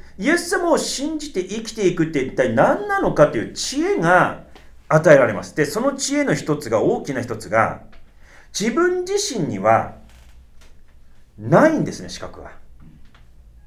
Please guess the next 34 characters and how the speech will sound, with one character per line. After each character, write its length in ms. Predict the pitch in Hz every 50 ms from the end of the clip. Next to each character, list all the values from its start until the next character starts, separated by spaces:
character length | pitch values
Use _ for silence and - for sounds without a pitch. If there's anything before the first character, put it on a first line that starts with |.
| - - - - - - - - - - - - - - -
で、 80 | - -
そ 160 | - - 175
の 120 | 226 262 262
資 120 | 254 -
格 260 | - 233 220 208 208
は 200 | 208 185 - -
神 400 | - - 294 320 370 392 381 339
か 160 | - 233 226
ら 160 | 233 247 240 -
来 320 | - - - - 285 339
る 180 | 381 403 277 185
ん 100 | 131 117
だ 140 | 151 170
と 400 | - - 123 92 - - - - - - - - - - -
い 100 | 131 139 156
う 180 | 175 185 175
と 120 | 180 180 -
こ 120 | - 175
ろ 60 | 160
に 120 | 135 117 110
あ 80 | 110
る 280 | 117 151 139 101 - -
知 160 | - - 139
恵 80 | 131 113
な 100 | 95 80
ん 60 | 76
で 100 | 76 -
す。 180 | - - - - - - - - - - - - - - - - - - - - - - - - - - - - - - - - - - - - - - - - - - - - - - - - - - - - - - - - - - - - - - - - - - - - - - - - - - - - - - - - - - -
で、 80 | - 147
こ 100 | 190 190
れ 60 | 165
す 140 | - - 170
ご 140 | 180 180 160
い、 160 | 160 - -